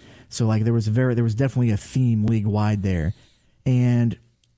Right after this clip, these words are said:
if you pull out of the parking lot at, at V A Memorial Stadium in Chillicothe and go, like, an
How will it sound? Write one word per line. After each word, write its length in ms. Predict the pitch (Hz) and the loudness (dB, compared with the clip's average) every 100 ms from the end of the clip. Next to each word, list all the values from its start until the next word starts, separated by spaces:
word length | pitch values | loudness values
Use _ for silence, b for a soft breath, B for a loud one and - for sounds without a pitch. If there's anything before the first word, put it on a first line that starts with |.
| _ _ - | _ _ -6
if 200 | 139 - | -4 0
you 120 | 160 | -2
pull 360 | 180 - 180 170 | -2 -4 -2 0
out 260 | 156 160 147 | 2 0 0
of 120 | 127 | -2
the 80 | 120 | -4
parking 400 | - 135 - 127 | -2 -2 0 0
lot 220 | 113 104 | 0 0
at, 240 | 107 104 - | 0 -2 -2
at 140 | 110 | -4
V 240 | 113 127 | -2 -2
A 60 | 120 | 0
Memorial 440 | 117 117 117 110 | 0 0 0 0
Stadium 320 | 101 107 110 101 | -2 -2 -2 -2
in 80 | |
Chillicothe 760 | 90 113 110 110 95 101 95 95 b b b - | -2 -2 -2 -2 -4 -2 -4 -4 b b b -6
and 180 | 120 113 | -4 -2
go, 220 | 123 120 | 0 0
like, 580 | 113 110 113 104 107 - - _ _ _ _ _ _ - | 0 0 0 -2 -4 -12 -20 _ _ _ _ _ _ -4
an 140 | 127 | -4